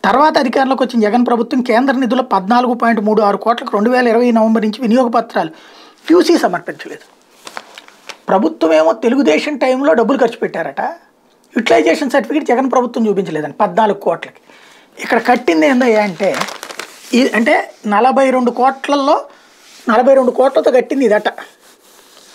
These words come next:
నలభై రెండు కోట్లు ప్లస్ మ్యాచింగ్ అంటే వీళ్ళు కూడా ఇంకో నలభై రెండు కోట్లు వేసి ఉండాలిగా.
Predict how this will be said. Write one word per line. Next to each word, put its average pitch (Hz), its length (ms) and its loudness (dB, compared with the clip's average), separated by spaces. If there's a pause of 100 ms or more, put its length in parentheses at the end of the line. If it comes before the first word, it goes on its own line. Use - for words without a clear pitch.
(540)
నలభై 220 260 4
రెండు 247 180 2
కోట్లు 247 360 2
ప్లస్ 277 520 0
మ్యాచింగ్ 277 400 0
అంటే 247 400 0
వీళ్ళు 262 180 0
కూడా 285 140 4
ఇంకో 285 140 0
నలభై 247 240 2
రెండు 269 160 0
కోట్లు 277 280 -2
వేసి 247 120 -4
ఉండాలిగా. 269 360 0